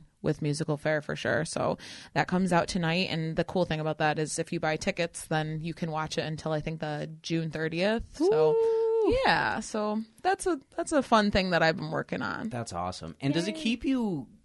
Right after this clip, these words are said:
Speaker 2: um, motivated and confident to know that Musical Fair, like, still reaches out and still wants to do a lot of the work with you, even in times where there's not a lot going on, too?
Speaker 1: Oh, yeah, for sure. It's nice to know that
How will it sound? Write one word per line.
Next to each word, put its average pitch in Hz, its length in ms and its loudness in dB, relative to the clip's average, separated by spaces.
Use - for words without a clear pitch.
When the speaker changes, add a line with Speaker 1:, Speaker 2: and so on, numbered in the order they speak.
Speaker 2:
um, 107 460 2
motivated 117 560 0
and 95 100 -6
confident 95 560 -6
to 98 120 -8
know 92 280 -2
that 87 500 -4
Musical 120 480 0
Fair, 101 420 -2
like, 107 260 -2
still 110 440 0
reaches 104 340 -4
out 95 200 0
and 90 100 -12
still 101 260 -2
wants 95 280 -6
to 101 80 -10
do 92 180 -4
a - 20 -2
lot 87 240 -2
of 85 260 -6
the 113 100 -6
work 92 300 -4
with 101 160 -6
you, 92 120 -6
even 98 300 -6
in 90 100 -4
times 90 400 -6
where 92 140 -4
there's 87 240 -6
not 80 340 -4
a 98 80 -2
lot 82 380 -4
going 78 300 -10
on, 69 220 -10
too? 180 180 -2
Speaker 1:
Oh, 453 100 2
yeah, 262 320 4
for 262 220 2
sure. 208 440 4
It's - 200 -2
nice 208 320 2
to 214 100 0
know 185 260 4
that 170 340 4